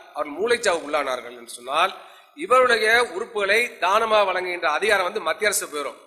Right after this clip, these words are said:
மாநில அரசு கிட்ட இருக்காது. அப்ப அகில இந்திய லெவல்ல எந்த நோயாளிக்கு வேணாலும் பொருத்துவாங்க. அவங்க வந்து முன்னுரிமை வந்து அகில இந்திய லெவல்ல கொண்டு போயிடுவாங்க. அப்ப தமிழ்நாட்டுல ஒரு நோயாளி நீண்ட காலமாக சிறுநீரக பாதிப்பு ஏற்பட்டிருந்தாலோ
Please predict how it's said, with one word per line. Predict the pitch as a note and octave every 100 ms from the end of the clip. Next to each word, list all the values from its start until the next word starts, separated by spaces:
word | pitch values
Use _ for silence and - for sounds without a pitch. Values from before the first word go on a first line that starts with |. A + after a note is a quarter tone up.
| _
மாநில | C#3+ G#3 G3+
அரசு | F3 D#3+
கிட்ட | D3
இருக்காது. | C#3+ D3 - - - _ _ _
அப்ப | - D#3+ A#3+
அகில | A3 E3+ B3
இந்திய | C#4 B3+ A#3
லெவல்ல | A3 B3+
எந்த | G#3+ G#3+ A#3+
நோயாளிக்கு | A#3 A3 G#3+ G3+
வேணாலும் | A3 G3+
பொருத்துவாங்க. | F#3 F#3 E3+ C3 - - _ _ _ _
அவங்க | D#3+ G3+ A#3
வந்து | B3
முன்னுரிமை | G#3 B3 C4 A#3
வந்து | A3 A#3+
அகில | G#3+ A3+
இந்திய | G#3+ G#3
லெவல்ல | G#3+
கொண்டு | G3 F#3+
போயிடுவாங்க. | F#3+ F#3 E3+ C3+ A2 - _
அப்ப | D3+ D#3+
தமிழ்நாட்டுல | E3 E3 A3+ A#3+ A3
ஒரு | G#3
நோயாளி | F3+ G3+ G#3 G3+ G#3+
நீண்ட | F#3+ G3 F#3+
காலமாக | F#3 F#3 F#3 G3+
சிறுநீரக | - F#3+ F#3+
பாதிப்பு | E3 E3+ D#3+
ஏற்பட்டிருந்தாலோ | D#3+ D#3 D3+ C#3+ C#3 C3 D3+ A#3